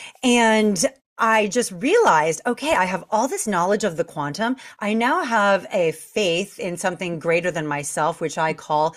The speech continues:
you know, the unified field or source energy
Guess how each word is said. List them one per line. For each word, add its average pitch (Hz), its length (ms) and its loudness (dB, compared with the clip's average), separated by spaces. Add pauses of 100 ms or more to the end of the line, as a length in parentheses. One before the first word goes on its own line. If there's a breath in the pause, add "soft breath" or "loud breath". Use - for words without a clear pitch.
you 196 80 -6
know, 175 100 0
the 165 120 -6
unified 165 420 -4
field 226 480 0 (160 loud breath)
or 170 160 0
source 160 320 -2 (100)
energy 214 680 -2